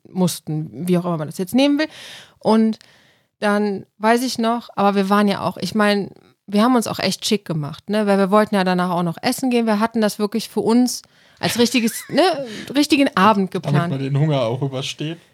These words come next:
Speaker 2: Lass mal kurz mal zum Meckes.
Speaker 1: <laughs> Ja. Ne, man weiß ja nicht, wie lange das da dauert. <laughs> Ja, aber, ähm, ich, ich weiß noch, wie wir dann da aufgeschlagen sind an diesem Service Point.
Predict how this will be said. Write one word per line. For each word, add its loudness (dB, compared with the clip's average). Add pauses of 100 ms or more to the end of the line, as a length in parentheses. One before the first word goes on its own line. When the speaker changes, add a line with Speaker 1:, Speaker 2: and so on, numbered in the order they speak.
(100)
Speaker 2:
Lass -16
mal -12 (160)
kurz -2 (100)
mal -6
zum -6 (200)
Meckes. 0 (120)
Speaker 1:
<laughs> -20
Ja. 0 (600)
Ne, 2 (200)
man 2
weiß 2
ja 4
nicht, 0
wie 2
lange 4
das 0
da -2
dauert. 0 (380)
<laughs> -12
Ja, 2
aber, 0 (360)
ähm, 2
ich, -2
ich -6
weiß 2
noch, 0
wie -2
wir 0
dann 2
da 0
aufgeschlagen -2
sind -2
an 0
diesem -2
Service -4
Point. -2